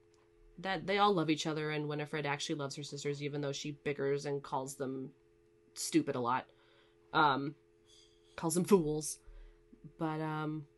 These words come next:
but yeah, in the end, they, they end up together. And isn't that what the first movie's about, too? Just, if, if your, if your sister's dead, just be dead with them.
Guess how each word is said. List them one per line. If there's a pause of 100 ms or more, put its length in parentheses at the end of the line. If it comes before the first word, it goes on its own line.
(200)
but
yeah,
in
the
end,
they, (520)
they
end
up
together. (420)
And (840)
isn't
that
what
the
first
movie's
about,
too? (600)
Just, (1080)
if, (140)
if
your,
if
your
sister's
dead, (400)
just (640)
be
dead
with
them.